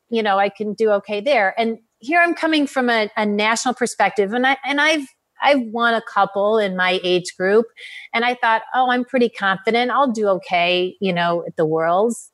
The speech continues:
Oh my gosh. The competition blew me away. And I, I love the eight hundred as well. And at the time, that's the, the event I was focusing on. So the first mistake I made is like, "I'm only gonna enter the eight hundred and I'm gonna,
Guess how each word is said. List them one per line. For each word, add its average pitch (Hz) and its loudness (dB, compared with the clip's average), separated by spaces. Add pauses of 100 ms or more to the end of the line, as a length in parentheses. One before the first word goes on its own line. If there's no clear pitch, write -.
(140)
Oh 202 2
my 170 -2
gosh. 107 -6 (540)
The 214 2
competition 233 0 (360)
blew 208 0
me 196 -6
away. 175 -2 (920)
And 196 -2 (360)
I, 226 0 (340)
I 220 0
love 226 2
the 240 -8
eight 233 2
hundred 208 0
as 185 -4
well. 196 0
And 202 -8
at 185 -12
the 185 -6
time, 190 -2
that's 180 -2
the, 170 0
the 180 0
event 185 0
I 196 -2
was 175 0
focusing 190 -2
on. 202 0
So 196 -4
the 180 -6
first 214 2
mistake 190 -2
I 175 2
made 175 0
is 185 -2
like, 170 0
"I'm 240 2
only 233 0
gonna 202 -2
enter 190 0
the 185 -6
eight 190 -2
hundred 185 0
and 180 -2
I'm 190 0
gonna, 175 0